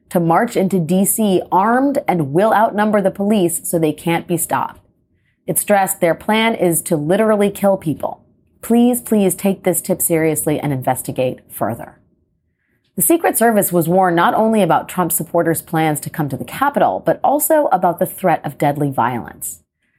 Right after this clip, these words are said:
But if those concerns were ever conveyed by the head of Trump's security detail to White House Deputy Chief of Staff Tony Ornato and on up the chain to the Chief of Staff, Mark Meadows,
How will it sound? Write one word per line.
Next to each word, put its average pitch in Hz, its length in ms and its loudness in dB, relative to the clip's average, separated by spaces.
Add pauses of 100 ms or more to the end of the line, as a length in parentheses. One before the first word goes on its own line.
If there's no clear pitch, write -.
(220)
But 190 120 2
if 247 160 2
those 294 220 4
concerns 247 420 2
were 160 220 2
ever 240 300 2
conveyed 185 500 2
by 131 140 2
the 131 320 2
head 196 220 0
of 185 120 0
Trump's - 300 -2
security 175 440 0
detail 131 580 0
to 139 200 0
White 151 280 0
House 160 200 0
Deputy 151 380 0
Chief 151 240 -4
of 113 100 -6
Staff 143 460 -2
Tony 165 340 0
Ornato 139 580 0 (280)
and 165 180 2
on 175 160 4
up 175 180 2
the 165 60 -8
chain 180 300 0
to 156 80 -6
the 139 80 -2
Chief - 260 -2
of 131 100 -12
Staff, 151 380 -2
Mark 143 180 -2
Meadows, 147 440 0